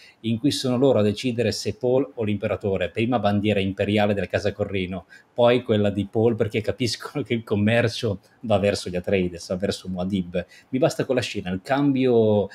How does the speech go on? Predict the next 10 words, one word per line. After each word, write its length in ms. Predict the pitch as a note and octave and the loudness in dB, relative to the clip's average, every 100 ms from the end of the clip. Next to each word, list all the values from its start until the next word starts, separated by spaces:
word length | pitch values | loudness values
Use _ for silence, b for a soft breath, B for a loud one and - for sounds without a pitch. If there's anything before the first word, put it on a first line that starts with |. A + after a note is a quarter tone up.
| B B | B B
di 360 | G#2+ G#2+ A#2 | -14 -2 0
bandiera 680 | A2+ A#2+ A#2 A#2 A#2 A2 B2 | 2 2 2 4 4 4 2
per 200 | - G#2 | 0 -4
dire: 200 | G2+ G#2 | 0 0
"No, 260 | G2+ G2 G2 | 0 -2 -2
noi 140 | G#2+ | -4
patteggiamo 760 | G#2+ G#2+ - G#2 A2 F2 F#2+ G2 | -2 -4 -4 -4 -2 0 -2 -4
per 240 | G2+ G2 | -2 -2
la 260 | G2+ G2+ G2+ | 0 0 2
nascita 680 | G#2+ G2+ G#2 A2 - F#2+ | 2 2 -2 -6 0 0